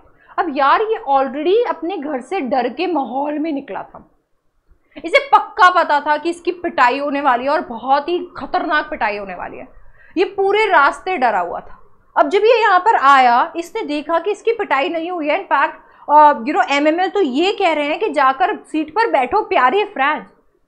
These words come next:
फिर भी अभी, अभी उसका डर शांत हो रहा था, धीरे धीरे उसका डर शांत हो रहा था, पूरी तरीके से वो डर से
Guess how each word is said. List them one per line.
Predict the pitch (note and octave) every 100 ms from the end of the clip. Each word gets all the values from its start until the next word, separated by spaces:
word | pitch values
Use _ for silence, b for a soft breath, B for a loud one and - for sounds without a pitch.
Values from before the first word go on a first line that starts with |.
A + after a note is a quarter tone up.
| _ _ _ -
फिर | D#4
भी | C#4+ A#4+
अभी, | G4+ E4+
अभी | A#4+ F4 A#4+ - -
उसका | B3+ - F#4
डर | A3+ A3
शांत | A3 C#4 B3+ C#4+ A#3+
हो | A#3+
रहा | G3
था, | D#3 - F#3+ A#4 - _ _ _ _ _
धीरे | G#3+ A#3 C#4+
धीरे | F4 E4+ D#4
उसका | D4+ D#4
डर | D4 A#3 B3
शांत | E4 C#4 C#4
हो | B3+
रहा | A#3+
था, | E4+
पूरी | F#4 G4 F#4
तरीके | G#4+ D4+ D4+ F#4+
से | D#4+
वो | G4+
डर | E4 B3 B3
से | D#4